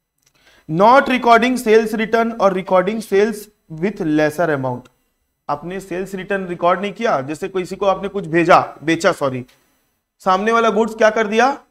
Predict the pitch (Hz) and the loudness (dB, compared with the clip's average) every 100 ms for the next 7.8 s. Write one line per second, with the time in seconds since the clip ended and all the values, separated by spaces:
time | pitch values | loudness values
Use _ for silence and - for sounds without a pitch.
0 | - 151 151 175 170 151 139 127 120 123 | 0 0 0 -2 0 0 0 -6 -8 -10
1 | _ _ _ _ _ _ _ 151 165 165 | _ _ _ _ _ _ _ -2 0 0
2 | 220 214 202 202 190 196 190 190 180 180 | -2 -2 -2 -2 -4 -4 -4 -10 -8 -6
3 | 175 175 165 156 143 147 147 127 110 98 | -6 -6 -6 -8 -8 -10 -10 -10 -12 -18
4 | _ _ _ _ _ _ _ _ _ _ | _ _ _ _ _ _ _ _ _ _
5 | _ _ 160 175 226 - 190 226 214 214 | _ _ 0 0 0 2 4 4 4 4
6 | 220 220 185 180 202 196 175 185 175 170 | 4 2 0 0 -4 -4 -2 -4 -6 -4
7 | 170 170 151 143 139 131 127 120 | -4 -4 -8 -4 -6 -6 -12 -12